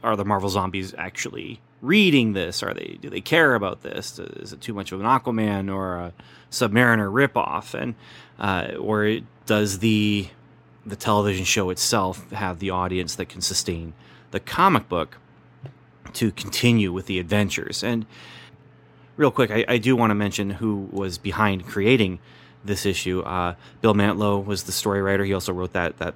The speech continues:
blurb that I read. Frank Robbins, who was mentioned in the, in the blurb, was the penciler. Frank Springer is the inker. Uh, Jay Costanza, the letterist. Janice Cohen, the colors. And Jim Shooter, the editor.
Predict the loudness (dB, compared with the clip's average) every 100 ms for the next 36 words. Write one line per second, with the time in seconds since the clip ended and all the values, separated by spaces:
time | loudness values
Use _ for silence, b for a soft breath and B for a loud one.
0 | -6 0 2 2 0 -2 -2 -2 -4 -6
1 | B B -8 2 4 6 6 6 4 0
2 | 0 4 4 4 2 0 -4 -10 -8 -8
3 | -6 -6 -4 -4 -4 -4 -4 -2 -2 -2
4 | -4 -4 -4 -4 -2 2 2 2 2 0
5 | -2 -2 -2 -2 -2 -4 -6 B B B
6 | -2 0 0 0 -2 -2 0 2 2 2
7 | 2 2 2 4 6 6 4 2 0 0
8 | 0 -2 -2 0 0 -2 0 0 0 -2
9 | -2 0 0 2 2 0 -2 -6 B B
10 | B B -10 -4 0 0 0 -2 -2